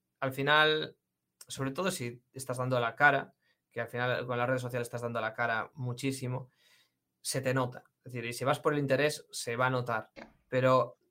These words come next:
yo, sin, sin ra-, la verdad, sin, sin venir a cuento de nada, eh, entré a un grupo de Telegram,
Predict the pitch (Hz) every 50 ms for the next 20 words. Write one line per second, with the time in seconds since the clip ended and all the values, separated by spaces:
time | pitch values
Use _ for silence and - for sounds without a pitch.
0 | _ _ - 156 143 139 180 214 226 226 - - 139 131 127 127 - - - -
1 | 131 123 127 127 123 127 123 - - 135 127 127 156 185 185 - 196 151 131 120
2 | 120 120 113 117 131 _ _ _ _ - - - 120 117 117 117 131 156 170 165
3 | 165 165 156 151 135 139 135 135 139 165 180 175 170 170 180 185 - - _ _
4 | _ _ _ - 123 120 120 120 107 - - _ _ - 135 127 127 151 175 180
5 | 165 143 139 139 139 139 135 135 139 135 135 135 131 131 131 131 131 131 131 131
6 | 135 175 175 160 147 139 143 143 - -